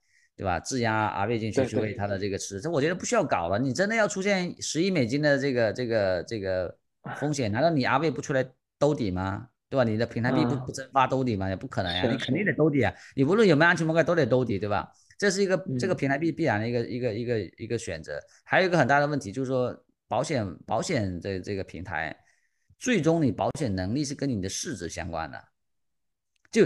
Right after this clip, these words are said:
Speaker 1: 如果你的市值很小，
Speaker 2: 对。
Speaker 1: 你怎么去承保，你，你的承保额是上不去的，对吧？这就是鸡和蛋，
Speaker 2: 是的，是的。
Speaker 1: 蛋和鸡的问题。就是说你要做大承保，你必须市值上去，但同时呢，你市值小了，你的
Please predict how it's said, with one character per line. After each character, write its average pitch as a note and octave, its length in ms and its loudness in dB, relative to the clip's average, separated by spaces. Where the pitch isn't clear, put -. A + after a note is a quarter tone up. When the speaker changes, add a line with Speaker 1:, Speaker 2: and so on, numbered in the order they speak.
Speaker 1:
如 E3 120 2
果 C4 80 6
你 E3 80 2
的 C3 100 -4
市 A3+ 240 0
值 D#3 80 0
很 D3+ 160 -2
小， - 420 -6
Speaker 2:
对。 C#3+ 100 -8
Speaker 1:
你 E3 40 -6
怎 D3 100 -4
么 G#2 80 -2
去 C3+ 280 -4
承 - 260 -6
保， E2 480 -2
你， A2+ 140 -4
你 A2 160 -2
的 D#3 120 0
承 - 220 -2
保 G#2+ 220 4
额 G2 100 0
是 G#2+ 80 -4
上 C#3 180 -2
不 B2+ 60 -6
去 - 220 -10
的， - 100 -10
对 B2+ 80 -2
吧？ F2 120 -4
这 G#3 120 2
就 G3 100 4
是 E3+ 60 4
鸡 D#3 200 2
和 G#3 80 4
蛋， G3 120 4
Speaker 2:
是 F3 40 2
的， - 0 -
是 - 20 -
的。 D#3 40 -4
Speaker 1:
蛋 F3+ 140 4
和 D3+ 80 4
鸡 E3+ 180 -2
的 D#3+ 80 2
问 G2+ 160 -2
题。 - 240 -14
就 D3+ 100 -6
是 C3+ 60 -6
说 D3+ 140 0
你 B2 140 0
要 C#3+ 140 4
做 F3 140 0
大 D#3 100 6
承 B2 160 -2
保， A2 160 4
你 G2 80 0
必 F#2 120 -6
须 C3 120 -4
市 B2+ 200 -6
值 G2 100 -8
上 G#2+ 220 -2
去， F#2 260 -6
但 F3 120 2
同 C3 160 -2
时 D#3+ 140 -2
呢， F3 140 0
你 D#3 80 0
市 F#3+ 180 2
值 - 100 -4
小 G#2+ 300 2
了， G2 100 -2
你 G#2 220 0
的 A#2+ 80 0